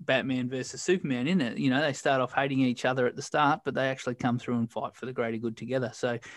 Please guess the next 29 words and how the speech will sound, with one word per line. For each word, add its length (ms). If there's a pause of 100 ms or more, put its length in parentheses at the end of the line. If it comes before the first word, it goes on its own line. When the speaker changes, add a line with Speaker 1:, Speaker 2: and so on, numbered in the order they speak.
(300)
Speaker 2:
think 180
that 120
metaphor 360
might 200
make 200
the 80
director's 360
cut 240
now. 100
That's 140
pretty 160
good. 160 (480)
Speaker 1:
That's 300
a 60
way 240
you 120
can 160
get 160
around 360
it 120 (460)
for 160
those 320
types 320
of 100
things 300
w-, 180
in, 340
in, 240 (120)
uh, 60